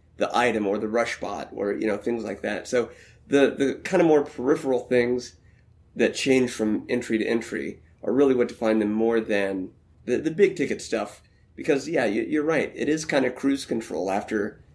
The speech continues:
after two or three, uh, in regards to how the game is played. So that's, that's, that's a very interesting point. I agree with you. Um, Sick Jake, what do, what do you think about six?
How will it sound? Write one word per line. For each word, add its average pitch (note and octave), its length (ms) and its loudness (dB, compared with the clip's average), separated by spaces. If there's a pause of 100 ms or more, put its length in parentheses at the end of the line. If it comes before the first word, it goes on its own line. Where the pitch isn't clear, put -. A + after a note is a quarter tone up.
(160)
after A2 240 -2
two A2 260 2
or G#2 60 0
three, A#2 380 0 (300)
uh, G2 360 0
in G#2 160 0
regards G#2+ 400 2
to G2 100 0
how A2+ 120 4
the A2 80 0
game B2 200 4
is D3 100 0
played. - 300 -12 (560)
So - 160 -4
that's, A2 140 2
that's, - 220 -2
that's C3+ 180 0
a - 60 -14
very E3 260 6
interesting B2+ 400 -2
point. - 340 -10 (320)
I G2+ 80 0
agree A#2 280 -2
with A#2 180 -6
you. E2 140 -4 (440)
Um, A#2 340 4
Sick D#3+ 260 0
Jake, C3 220 2
what D3+ 80 4
do, D#3+ 100 4
what - 100 0
do D3+ 80 0
you D3 40 -2
think C3+ 160 0
about B2 220 -2
six? - 440 -8